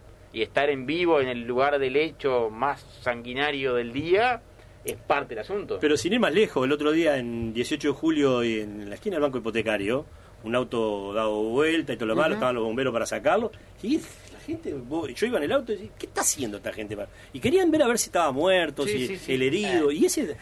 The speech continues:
Speaker 2: es con ese, con ese
Speaker 3: No, tenemos un, un grado, sí,
Speaker 2: Sí,
Speaker 3: de,
Speaker 2: sí.
Speaker 3: de morbo,
Speaker 4: Totalmente,
Speaker 3: pero el,
Speaker 4: totalmente.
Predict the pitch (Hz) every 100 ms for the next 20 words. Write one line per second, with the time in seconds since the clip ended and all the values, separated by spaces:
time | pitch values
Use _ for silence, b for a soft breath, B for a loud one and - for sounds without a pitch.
0 | B - 180 - 202 208 156 139 196 170
1 | 135 104 160 175 180 208 214 185 185 160
2 | 156 151 156 156 139 143 143 135 135 127
3 | 120 135 151 147 147 143 127 - 135 143
4 | 139 117 104